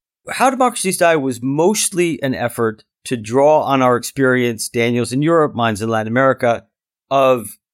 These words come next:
democratic crisis and democratic breakdown in other countries,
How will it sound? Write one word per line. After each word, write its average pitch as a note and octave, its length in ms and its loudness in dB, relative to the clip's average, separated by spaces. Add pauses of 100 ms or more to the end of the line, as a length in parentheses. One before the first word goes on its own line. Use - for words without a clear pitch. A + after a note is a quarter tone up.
(180)
democratic E3 600 2
crisis D3 600 -2
and A2 100 -8
democratic C3 460 -2
breakdown A#2+ 420 -2
in A2+ 80 -4
other C#3 240 0
countries, A2 600 -8